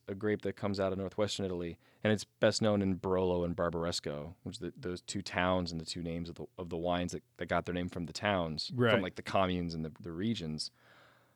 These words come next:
Speaker 1: And it's been really difficult to f-, to kinda emulate the qualities that from that specific place in Italy that makes the wine as special as it is.
Speaker 2: Oh, okay. So it's the mix of not only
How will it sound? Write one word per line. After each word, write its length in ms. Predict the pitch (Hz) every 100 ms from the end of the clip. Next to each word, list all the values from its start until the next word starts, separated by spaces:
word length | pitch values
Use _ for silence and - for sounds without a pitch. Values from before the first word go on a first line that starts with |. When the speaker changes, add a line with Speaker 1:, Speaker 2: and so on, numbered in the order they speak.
| _ _ _ -
Speaker 1:
And 180 | 139 135
it's 220 | 131 - - _ _
been 360 | 139 143 135 139
really 400 | 151 160 175 135 -
difficult 540 | 147 135 143 151 123 -
to 80 |
f-, 160 | 123 - - - _ _ _ _ - _
to 100 | -
kinda 240 | - 131 -
emulate 300 | 143 135 135
the 80 | - - _
qualities 720 | - 110 120 123 127 120 - - _ _ _ _ -
that 160 | 110 98
from 180 | 120 110
that 240 | 135 131
specific 720 | - - - - 135 127 117 - -
place 400 | 127 120 113 117
in 100 | 110
Italy 260 | 110 110
that 120 | 98 101
makes 260 | 101 -
the 80 | 104
wine 260 | 95 92 90
as 80 |
special 400 | - 104 - 95
as 100 | 87
it 80 | 85
is. 300 | 71 57 - - _ - 139
Speaker 2:
Oh, 240 | 127 139 147
okay. 180 | 131
So 160 | 107 127
it's 160 | 110 -
the 80 | 107
mix 360 | 117 113 -
of 300 | 98 107 98
not 240 | 120 110 107
only 340 | 107 104 101